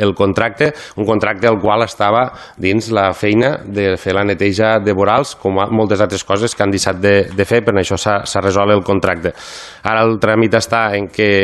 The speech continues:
ha de passar un termini de dos mesos per a poder tornar a licitar el contracte i des de l'àrea de serveis s'està treballant,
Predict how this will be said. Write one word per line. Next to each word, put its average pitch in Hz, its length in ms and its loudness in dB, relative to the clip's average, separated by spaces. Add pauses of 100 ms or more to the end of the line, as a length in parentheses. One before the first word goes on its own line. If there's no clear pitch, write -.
(280)
ha 98 100 -2
de 98 140 0
passar 107 200 0
un 104 80 2
termini 104 360 2
de 101 120 4
dos 98 160 2
mesos 110 240 0
per 98 160 0
a 92 80 -2
poder 98 200 2
tornar 95 280 2 (360)
a - 120 -2
licitar 101 640 0
el 101 100 2
contracte 107 640 2
i 107 60 4
des 101 120 2
de 95 100 4
l'àrea 101 240 2
de - 40 -4
serveis 98 300 0
s'està 104 220 0
treballant, 107 420 2